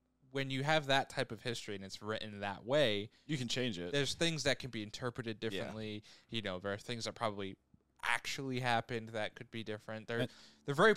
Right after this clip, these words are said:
Speaker 1: much presenting this as, like, "This is what happened," right? There's no, like,
Speaker 3: And there's
Speaker 1: "Oh,
Speaker 3: a
Speaker 1: this is from the perspective of this character," necessarily.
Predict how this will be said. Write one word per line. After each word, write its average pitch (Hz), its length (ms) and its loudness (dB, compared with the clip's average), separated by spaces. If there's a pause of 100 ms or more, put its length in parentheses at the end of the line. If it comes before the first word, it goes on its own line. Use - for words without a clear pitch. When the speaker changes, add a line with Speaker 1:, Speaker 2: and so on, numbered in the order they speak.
Speaker 1:
much 165 180 2
presenting 135 400 0
this 113 160 -4
as, 98 100 -8
like, 98 140 -2 (140)
"This 113 200 -4
is 101 140 -10
what 98 160 -6
happened," 92 420 -10
right? 95 220 -8
There's 107 140 -4
no, 120 240 0
like, 104 420 0 (520)
Speaker 3:
And 127 120 4
there's 143 140 10
Speaker 1:
"Oh, 180 80 12
Speaker 3:
a - 20 6
Speaker 1:
this 147 160 6
is 139 80 2
from 135 240 2
the 117 80 -4
perspective 127 480 -4
of 95 200 -14
this 98 200 -8
character," - 600 -10
necessarily. - 580 -8